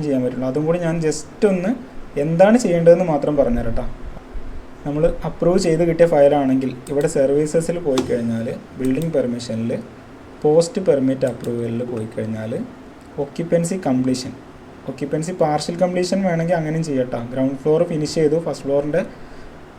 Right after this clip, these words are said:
വർക്ക് നടന്നുകൊണ്ടിരിക്കുകയാണ്. ഗ്രൗണ്ട് ഫ്ലോറിന് നമ്പർ വേണമെന്നുണ്ടെങ്കിൽ പാർഷ്യൽ കംപ്ലീഷനിൽ പോയിട്ട് ചെയ്യാം. അതല്ല മൊത്തത്തിലാണ് വേണ്ടതെന്നുണ്ടെങ്കിൽ ഒക്യുപ്പൻസി കംപ്ലീഷൻ സെലക്ട് ചെയ്യാം. ഈ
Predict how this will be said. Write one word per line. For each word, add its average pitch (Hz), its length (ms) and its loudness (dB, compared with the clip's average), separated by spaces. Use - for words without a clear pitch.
വർക്ക് 143 300 4
നടന്നുകൊണ്ടിരിക്കുകയാണ്. 135 680 2
ഗ്രൗണ്ട് 131 260 0
ഫ്ലോറിന് 151 300 2
നമ്പർ 143 320 0
വേണമെന്നുണ്ടെങ്കിൽ 151 640 -2
പാർഷ്യൽ 151 320 -4
കംപ്ലീഷനിൽ 151 420 -2
പോയിട്ട് 143 260 2
ചെയ്യാം. 131 240 -6
അതല്ല 139 220 0
മൊത്തത്തിലാണ് 151 600 0
വേണ്ടതെന്നുണ്ടെങ്കിൽ 139 680 0
ഒക്യുപ്പൻസി 139 520 -4
കംപ്ലീഷൻ 131 440 -4
സെലക്ട് 123 280 -6
ചെയ്യാം. 135 200 -4
ഈ 143 40 -2